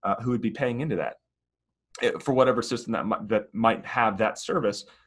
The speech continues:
why should they have to pay for all of those services? Why should a pro-life person have as a part of their overall coverage and be mandated to pay for things that they don't believe in, uh, like, let's say, contraception or,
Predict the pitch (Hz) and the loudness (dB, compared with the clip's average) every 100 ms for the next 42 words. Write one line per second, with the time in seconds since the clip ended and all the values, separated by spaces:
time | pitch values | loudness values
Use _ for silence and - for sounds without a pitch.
0 | _ 107 135 175 - 151 151 - - 170 | _ 0 2 2 0 -2 -2 -4 -6 -4
1 | 180 139 101 - 113 117 104 98 - 147 | -4 -4 -4 0 2 2 0 -2 -4 -4
2 | - 76 98 127 156 156 135 107 - 120 | -6 -8 -2 2 2 0 -2 -4 -2 -2
3 | 107 127 156 - 95 92 90 - - _ | 2 0 0 -6 -6 -6 -10 -16 -20 _
4 | - 123 117 98 - 104 107 - 127 110 | 2 4 4 0 -2 0 0 0 0 2
5 | 98 101 117 107 110 92 - 143 101 92 | 2 2 2 0 2 2 2 0 2 0
6 | 92 92 101 92 120 180 101 85 87 - | -2 -4 -2 0 0 0 0 -2 -4 -6
7 | 101 104 107 87 - 95 98 104 95 90 | -4 -6 -6 -10 -6 -4 -4 -4 -4 -4
8 | 85 98 180 98 98 - _ - 98 98 | -4 -4 -2 -2 -4 -6 _ 0 4 4
9 | 92 104 139 - 120 120 143 143 143 156 | 2 2 0 2 0 0 -4 0 0 0
10 | 135 135 123 139 139 - 127 135 139 | -2 -4 -6 -6 -6 -2 0 0 -2